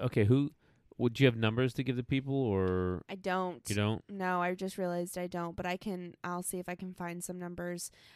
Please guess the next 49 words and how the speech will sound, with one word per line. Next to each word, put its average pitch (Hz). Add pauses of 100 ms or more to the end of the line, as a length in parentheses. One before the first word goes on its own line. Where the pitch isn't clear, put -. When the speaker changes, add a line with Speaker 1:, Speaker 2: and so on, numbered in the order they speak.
Speaker 2:
because, 208 (140)
uh, 190 (200)
surprisingly, 269
there 202
were 190
no 196
numbers 180
on 175
the 175
articles 175
that 160
I 139
read. 147
Speaker 1:
Mm, 104
Speaker 2:
And 98 (480)
Speaker 1:
they're 113
Speaker 2:
I 117
meant 113
Speaker 1:
not -
Speaker 2:
to 175
go 170
back -
and 175
get -
numbers, 170
but 175
I 180
can 185
find 170
the 170
numbers 170
and 175
put -
them 175
on 175 (760)
Speaker 1:
I -
guess 147
if 185
Speaker 2:
Instagram. 190
So 226
if 226
Speaker 1:
y- 247
Speaker 2:
you 285
have 285
any 269
information, 208
if -
you 202
think 233